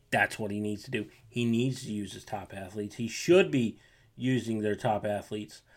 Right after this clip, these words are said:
Uh, it's, and it's not just Bijan. I mean, Roschon is really good, but I think Roschon is your good change of pace back. Keaontay Ingram and Roschon should be splitting snaps when everyone is healthy.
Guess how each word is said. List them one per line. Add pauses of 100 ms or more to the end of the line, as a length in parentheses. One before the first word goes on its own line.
(360)
Uh, (440)
it's, (1120)
and
it's
not
just
Bijan. (180)
I
mean,
Roschon
is
really
good,
but
I
think
Roschon
is
your
good
change
of
pace
back. (1120)
Keaontay
Ingram (360)
and
Roschon
should
be
splitting
snaps (320)
when
everyone
is
healthy.